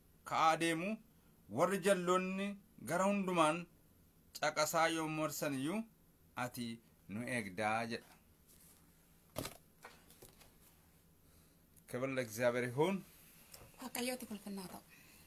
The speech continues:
Speaker 1: በዚህ ስፍራ ላይ የምናገረው
Speaker 2: Iddoo kanatti kan dubbatu
Speaker 1: እ፣ መዝሙረኛው ዳዊት
Speaker 2: Abbaan faarsaa kanaa dha Daawit.
Speaker 1: እ፣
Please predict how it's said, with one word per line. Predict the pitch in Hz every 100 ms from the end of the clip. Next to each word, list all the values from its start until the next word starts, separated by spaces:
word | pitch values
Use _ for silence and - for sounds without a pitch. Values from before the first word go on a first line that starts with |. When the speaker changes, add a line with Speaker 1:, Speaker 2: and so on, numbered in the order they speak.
| - - - - -
Speaker 1:
በዚህ | 98 117 131 156
ስፍራ | - 143
ላይ | 135 135
የምናገረው | 127 120 117 117 104 117 135 135 - - -
Speaker 2:
Iddoo | - - 262
kanatti | 254 233
kan | 220 208
dubbatu | 190 214 220 277 - - -
Speaker 1:
እ፣ | 104 104 95
መዝሙረኛው | 104 117 110 120 120 117 117 127 127 -
ዳዊት | 98 101 104 - - - - - - -
Speaker 2:
Abbaan | 202 190 220
faarsaa | 220 233 220 220
kanaa | 220 208 202
dha | 202
Daawit. | 185 190 170 170 - - - - - _ - - - -
Speaker 1:
እ፣ | -